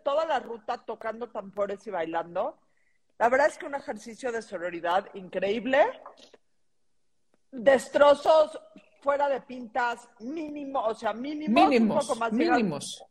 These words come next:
Speaker 1: un poco más llegando al Zócalo. Fuera del Zócalo no había absolutamente nada, a lo mejor un par de cosas. Y la verdad es que muy chido. Si al-, si alguna de las que nos están oyendo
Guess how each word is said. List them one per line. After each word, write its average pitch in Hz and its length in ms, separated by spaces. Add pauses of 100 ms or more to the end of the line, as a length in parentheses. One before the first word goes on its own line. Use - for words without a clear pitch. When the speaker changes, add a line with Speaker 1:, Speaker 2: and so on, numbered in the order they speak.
(120)
Speaker 1:
un 330 260
poco 330 300
más 269 200
llegando 262 320
al 240 100
Zócalo. 285 460
Fuera 294 200
del 277 160
Zócalo 233 380
no 220 100
había 220 160
absolutamente 208 920
nada, 190 340
a 269 40
lo 226 120
mejor 180 260
un 190 80
par 180 180
de 175 140
cosas. 214 380 (720)
Y 214 100
la 220 140
verdad 240 360
es 269 200
que 196 600 (840)
muy 233 200
chido. 208 360
Si 262 140
al-, 240 240
si 269 120
alguna 285 380
de 330 80
las 214 180
que 208 80
nos 196 180
están 208 300
oyendo 208 580